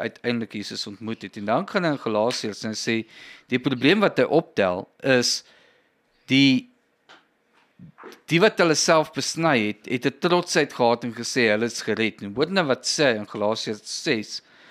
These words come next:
vanaf vers veertien af. "Wat my betref, mag ek nooit roem, behalwe in die kruis van ons Here Jesus Christus, deur wie die wêreld vir my gekruisig is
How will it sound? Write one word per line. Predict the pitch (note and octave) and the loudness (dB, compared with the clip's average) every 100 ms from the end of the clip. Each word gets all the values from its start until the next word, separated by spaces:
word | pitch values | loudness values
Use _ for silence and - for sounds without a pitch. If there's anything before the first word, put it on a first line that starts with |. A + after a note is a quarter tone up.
| _ _ | _ _
vanaf | C3 B2 A2 | 0 0 0
vers | A2+ G#2+ - | 0 0 -4
veertien | - C3+ A2+ A2+ G#2 | -2 -2 -2 -6 -4
af. | F#2 - _ _ - - - | -6 -10 _ _ -20 -6 -2
"Wat | C#3 C#3 | 0 2
my | D3 | 2
betref, | F#3+ G3 A2+ G#2 - | 0 -2 -2 -2 0
mag | B2+ - | -2 -2
ek | D3 | -4
nooit | C#3+ E3+ - | 0 0 2
roem, | B2 B2+ F#2+ F#2 _ _ _ _ _ _ _ - | 0 0 -2 -12 _ _ _ _ _ _ _ 0
behalwe | B2 B2 D#3 G3+ F#3+ - | 4 6 6 6 4 2
in | |
die | D3+ | -2
kruis | - D3 C#3 | 0 0 0
van | C#3+ A2 | -4 -6
ons | B2+ - | -6 -2
Here | B2 A#2 | -2 0
Jesus | A2+ A2 A2+ - | -4 -4 -8 -6
Christus, | C#3 D3+ - G#2+ - - - - _ | -2 -2 -4 -8 -10 -18 -20 -20 _
deur | B2+ A#2 | -4 2
wie | D3 | 2
die | E3+ | 2
wêreld | B2+ B2 D3+ D#3 | 2 2 2 -4
vir | - | -4
my | C3 B2 | -4 -4
gekruisig | - - D3+ D#3 - - | -6 -2 0 0 -4 -6
is | G2+ - | -6 -6